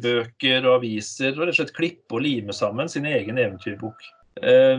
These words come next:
så finnes det jo også veldig mange fornuftige apper til nettbrett og telefoner. Mange på denne lista har, eh, nettopp sagt at dette er en utfordring, eh, at man skal prøve å begrense skjermtid litt grann.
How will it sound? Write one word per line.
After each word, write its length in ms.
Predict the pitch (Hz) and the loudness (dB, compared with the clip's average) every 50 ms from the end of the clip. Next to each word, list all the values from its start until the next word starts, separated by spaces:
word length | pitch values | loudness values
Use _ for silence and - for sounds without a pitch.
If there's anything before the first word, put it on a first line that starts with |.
| 127 - | 0 -4
så 160 | - 190 185 | -6 -6 -2
finnes 260 | - 202 185 165 - | 0 0 0 -2 -4
det 100 | - 208 | -4 0
jo 40 | 190 170 | 0 0
også 240 | - - 165 165 165 | 2 4 4 4 6
veldig 240 | 165 160 143 131 143 | 6 4 2 2 -2
mange 240 | 160 156 143 123 120 | -4 -4 -4 -4 -8
fornuftige 760 | 117 - 160 147 143 - - - - - - _ _ 123 123 - | -8 -6 -8 -6 -6 -8 -10 -10 -16 -20 -20 _ _ -2 0 0
apper 480 | - 123 - _ _ _ - 139 160 170 165 | -2 -8 -12 _ _ _ -6 -4 -4 -4 -4
til 220 | - 131 127 127 131 | -6 -6 -4 -2 -4
nettbrett 640 | 135 123 - - - - 117 110 - - _ - 117 | -4 -6 -6 -12 -12 -6 -6 -6 -6 -8 _ -8 -8
og 140 | 110 110 - | -8 -6 -6
telefoner. 640 | 113 107 120 123 - - 117 107 117 160 226 226 - - _ _ _ | -6 -4 -4 -6 -4 -6 -6 -4 -4 -4 -4 -4 -6 -12 _ _ _
Mange 320 | 143 160 160 139 123 127 139 | 2 2 2 2 2 -2 -2
på 120 | 135 156 156 | 0 2 0
denne 160 | 147 135 135 | 2 2 0
lista 400 | 135 143 135 - - - 131 139 143 143 | -2 -2 -4 -6 0 0 2 2 2 0
har, 320 | 135 127 131 127 123 123 | 2 2 2 2 2 2
eh, 380 | 127 123 123 120 120 117 117 117 - - - _ _ | 0 -2 0 -2 -4 -6 -8 -10 -16 -20 -20 _ _
nettopp 540 | - 139 - 71 - 110 - - 131 120 - | -16 -14 -12 -10 -10 -8 -6 -6 -6 -6 -4
sagt 320 | - 117 104 - - - 120 | -6 -6 -6 -6 -10 -12 -4
at 80 | 113 | -4
dette 160 | 120 117 - | -2 -2 0
er 160 | 110 107 107 110 | -2 -2 -2 0
en 80 | 117 | 0
utfordring, 720 | 131 147 151 - - - 165 160 160 165 170 180 185 175 - | 0 0 0 -4 2 4 4 4 4 2 0 -2 -2 -4 -6
eh, 540 | - 135 123 120 120 120 120 120 120 117 117 | -8 -8 -6 -6 -4 -4 -4 -4 -4 -6 -4
at 220 | 120 123 - - 117 | -6 -6 -6 -4 -6
man 80 | 110 | -8
skal 160 | 107 - 117 | -6 -6 -6
prøve 260 | 113 147 131 120 113 113 | 0 2 2 2 2 0
å 60 | 107 | -2
begrense 560 | 117 113 113 107 101 101 98 98 - - 143 | -2 0 0 0 0 -2 -6 -8 -6 -4 -4
skjermtid 480 | 143 - 151 135 127 127 - 143 131 135 | -2 0 0 0 0 -4 -6 -6 -6 -6
litt 140 | 127 - 160 | -6 -4 -4
grann. 220 | 165 190 196 - | -2 -2 -4 -6